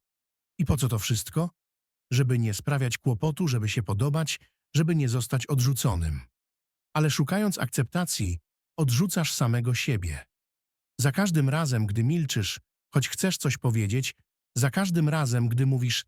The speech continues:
"tak", choć chciałeś powiedzieć "nie", wysyłasz światu wiadomość.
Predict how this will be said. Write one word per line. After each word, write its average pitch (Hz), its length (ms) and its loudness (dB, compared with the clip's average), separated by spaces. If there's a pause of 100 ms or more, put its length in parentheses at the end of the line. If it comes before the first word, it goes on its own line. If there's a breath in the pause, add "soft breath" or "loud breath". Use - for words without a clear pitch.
"tak", 120 400 -2 (680)
choć 139 140 0
chciałeś 175 400 -2
powiedzieć 120 560 -2
"nie", 131 340 0 (600)
wysyłasz 165 460 -2
światu - 420 -2
wiadomość. 113 840 -4